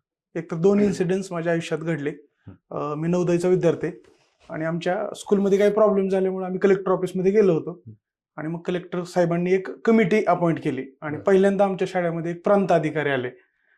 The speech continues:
Speaker 1: आणि त्यांच्यासमोर आम्ही आमच्या, अ, तक्रारी सांगितल्या आणि आम्ही शाळेत असताना आम्हाला वाटायचं की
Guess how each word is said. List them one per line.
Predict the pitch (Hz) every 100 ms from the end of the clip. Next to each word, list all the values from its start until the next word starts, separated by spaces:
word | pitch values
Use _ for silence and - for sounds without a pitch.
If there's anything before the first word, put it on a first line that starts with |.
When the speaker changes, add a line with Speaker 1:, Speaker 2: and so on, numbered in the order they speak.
| _ _
Speaker 1:
आणि | - 156
त्यांच्यासमोर | 196 190 180 180 196 185
आम्ही | 185 185
आमच्या, | 190 180 208 - - _ -
अ, | 151
तक्रारी | 156 226 202 185 165
सांगितल्या | 165 139 131 -
आणि | 151 160
आम्ही | 175
शाळेत | 208 196 190
असताना | 196 202 190
आम्हाला | 196 190
वाटायचं | 190 185 180
की | 208